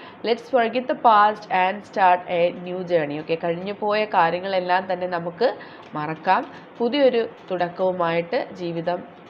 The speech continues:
മുന്നോട്ട് കൊണ്ടുപോകാം. And "I apologize for whatever wrong I did for you." ഓക്കെ, കുറച്ച് പേർക്കുള്ള ഒരു റീഡിംഗ് ആണ് ഇത്. അതായത് നിങ്ങളോട് അവരെന്തോ ഒരു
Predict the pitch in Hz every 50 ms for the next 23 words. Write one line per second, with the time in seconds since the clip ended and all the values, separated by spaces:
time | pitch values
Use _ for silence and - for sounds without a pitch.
0 | - - - 170 165 160 156 156 156 180 175 170 170 156 156 165 165 165 - 156
1 | 143 143 139 156 160 151 - - - - - - - - - - - - - 156
2 | 151 151 151 156 160 165 160 160 - - - - - - - - - - 196 220
3 | 226 - - 220 - 233 226 233 240 233 226 254 269 262 269 - 247 214 196 190
4 | 190 196 196 190 190 185 180 185 196 185 190 185 185 180 - 180 175 180 196 202
5 | 214 233 240 233 190 180 175 175 175 180 170 - - - 175 175 180 175 175 180
6 | 196 208 185 170 - - - - - 185 170 160 - 180 180 180 - - - 269
7 | 269 - - - - - - 214 208 202 208 - 214 202 185 185 190 - - -
8 | - 180 180 180 180 175 175 170 170 165 175 185 175 160 160 175 175 170 170 180
9 | 202 - - - - - - - - - 170 180 196 196 196 208 208 247 302 -
10 | - - - - 180 180 185 190 202 208 220 233 247 262 262 247 240 233 220 208
11 | 202 208 208 214 226 - 262 202 160